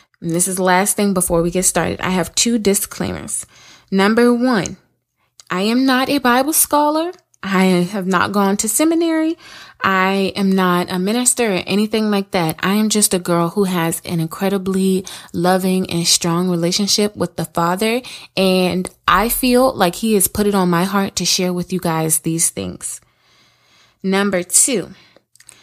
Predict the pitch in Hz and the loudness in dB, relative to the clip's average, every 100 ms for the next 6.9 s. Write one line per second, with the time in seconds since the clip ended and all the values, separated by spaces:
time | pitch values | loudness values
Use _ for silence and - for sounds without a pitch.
0 | - _ 196 190 180 190 - 247 330 320 | -20 _ -6 -4 -6 -6 -2 0 0 2
1 | 247 220 240 - 214 - 196 - 196 180 | 2 2 0 -4 -6 -2 0 2 0 -2
2 | 175 170 151 214 254 226 190 180 214 247 | -2 -4 -2 -2 0 0 0 0 0 -2
3 | 247 - 226 220 214 220 - 175 185 208 | -6 -4 -2 0 -2 -4 -4 0 2 2
4 | 220 - 208 202 196 214 208 208 202 196 | -2 -2 2 4 4 2 2 2 2 2
5 | 196 202 196 190 190 185 175 160 156 180 | 0 0 0 0 -2 -2 -2 -2 -2 0
6 | 190 190 175 175 156 147 170 196 | 0 -2 -6 -6 -4 -2 0 0